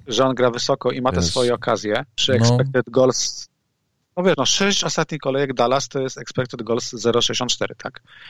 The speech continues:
Speaker 2: No tak, tak,
Speaker 1: Jasne,
Speaker 2: no bo
Speaker 1: że
Speaker 2: to jest
Speaker 1: te
Speaker 2: strzały
Speaker 1: punkty
Speaker 2: za
Speaker 1: mogą
Speaker 2: pola
Speaker 1: być.
Speaker 2: karnego,
Speaker 1: Kanonier
Speaker 2: no
Speaker 1: też
Speaker 2: to
Speaker 1: jednak mają swoje zalety z przodu.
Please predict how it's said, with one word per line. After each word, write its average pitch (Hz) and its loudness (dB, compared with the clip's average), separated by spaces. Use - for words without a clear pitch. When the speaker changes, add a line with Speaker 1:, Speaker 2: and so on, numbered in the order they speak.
Speaker 2:
No 113 -4
tak, 113 -6
tak, 117 2
Speaker 1:
Jasne, 117 4
Speaker 2:
no 107 6
bo 110 0
Speaker 1:
że 107 0
Speaker 2:
to 117 6
jest 113 4
Speaker 1:
te 113 4
Speaker 2:
strzały 117 4
Speaker 1:
punkty 117 4
Speaker 2:
za 113 4
Speaker 1:
mogą 107 -2
Speaker 2:
pola 113 6
Speaker 1:
być. 104 0
Speaker 2:
karnego, 117 6
Speaker 1:
Kanonier 165 4
Speaker 2:
no 160 0
Speaker 1:
też 190 2
Speaker 2:
to 180 2
Speaker 1:
jednak 127 -2
mają 120 0
swoje 120 2
zalety 117 2
z - -6
przodu. 107 -2